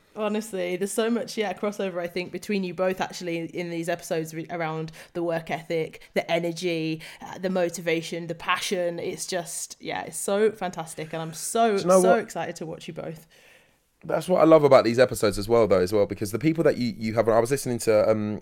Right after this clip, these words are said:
Speaker 2: one of your recent ones with Benjamin Hardy, and, um, talking about, like, growth mindset and fixed mindset and things like that.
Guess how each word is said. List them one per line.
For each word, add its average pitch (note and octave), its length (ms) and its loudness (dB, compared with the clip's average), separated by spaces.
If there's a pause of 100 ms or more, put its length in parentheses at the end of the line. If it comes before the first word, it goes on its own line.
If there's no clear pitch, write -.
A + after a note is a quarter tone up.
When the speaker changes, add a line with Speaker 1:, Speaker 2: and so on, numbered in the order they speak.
Speaker 2:
one A#2 120 0
of A2+ 60 0
your G#2+ 80 4
recent A2 280 0
ones G#2+ 140 0
with G2+ 120 -2
Benjamin G2 300 0
Hardy, G2 380 2 (420)
and, G#2+ 220 4
um, G2+ 300 2 (140)
talking B2 240 -4
about, A2+ 240 6
like, G#2+ 140 0
growth A#2+ 260 6
mindset G#2+ 400 2
and G2 100 -6
fixed - 260 0
mindset G#2 440 2
and G2+ 100 -8
things G2+ 180 -6
like G2 140 0
that. G2+ 260 -2